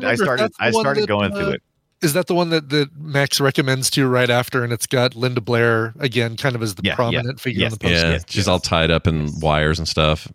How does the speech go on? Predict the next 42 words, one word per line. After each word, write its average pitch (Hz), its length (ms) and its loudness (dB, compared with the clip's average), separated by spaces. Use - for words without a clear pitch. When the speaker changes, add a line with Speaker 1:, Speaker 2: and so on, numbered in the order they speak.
Speaker 3:
or 80 80 -6
something 76 300 -4
on 73 80 -2
the 73 60 -4
f-, - 100 -12
cover 76 260 -2
of 76 60 0
that, 76 160 0
I 80 60 -2
think. 85 260 -2
Speaker 1:
Okay. 117 80 -12
Speaker 3:
Like 85 140 -6
she's - 140 -6
being 71 480 -4
tested - 380 -4
or 71 80 -2
something. 71 400 -4
I 110 80 0
never 127 160 0
saw 117 180 0
Speaker 1:
Okay. 117 80 -4
Speaker 3:
two, 113 220 0
so 82 160 -2
I - 20 0
don't, 82 220 -2
I - 40 -6
have 85 80 -4
zero 82 360 2
connection 82 400 -4
to - 80 -4
Speaker 2:
I 101 40 2
Speaker 3:
it, - 40 2
but - 60 -2
Speaker 2:
started 147 320 0
watching 117 380 -2
two 110 260 0
just 113 220 -2
'cause 107 120 -2
I 104 60 4
wanted 101 240 0
to 82 60 -4
see 82 480 -6